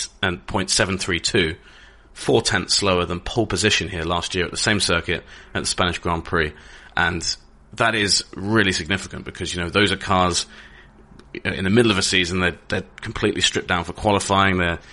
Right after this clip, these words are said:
you know, they're not testing bits. They're not as you say, kind of at the beginning of their development. So it's pretty scary that they got there. And then the guy behind him in the running order is, uh, a little known guy by the name of Lewis Hamilton.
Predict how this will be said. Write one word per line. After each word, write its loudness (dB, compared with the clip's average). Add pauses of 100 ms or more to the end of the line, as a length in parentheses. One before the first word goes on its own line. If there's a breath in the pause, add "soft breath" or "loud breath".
(360 loud breath)
you 0
know, 0
they're 4
not 0
testing 0
bits. 0
They're -2
not -2 (400)
as -2
you -2
say, 2
kind -4
of -10
at -6
the -10
beginning 0
of -2
their 2
development. -2
So 0 (320 loud breath)
it's -6
pretty 0
scary 2
that -2
they 0
got 0
there. 2
And 2 (220)
then 2
the -6
guy 2
behind 2
him -2
in -6
the -4
running 2
order 0 (300 loud breath)
is, -2
uh, 4
a 2
little 4
known 2 (120)
guy 4
by 0
the 0
name 4
of -2
Lewis 2
Hamilton. 0